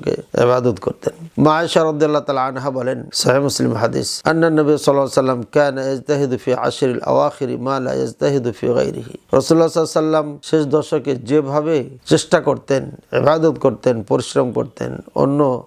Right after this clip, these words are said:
বিশ দিনে এমনটি করতেন না। বুখারী মুসলিমে আরেকটি হাদিস আছে,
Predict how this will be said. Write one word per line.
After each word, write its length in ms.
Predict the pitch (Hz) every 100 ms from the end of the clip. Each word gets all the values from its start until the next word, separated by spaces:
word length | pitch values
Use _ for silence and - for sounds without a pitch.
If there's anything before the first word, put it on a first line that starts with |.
| - 120
বিশ 160 | 147 127
দিনে 180 | 131 123 127 123
এমনটি 300 | 127 120 120 -
করতেন 280 | - - -
না। 60 | - - _ -
বুখারী 320 | - 160 185
মুসলিমে 320 | 165 175 165
আরেকটি 300 | 147 143 160
হাদিস 340 | 139 139 -
আছে, 320 | 131 - 123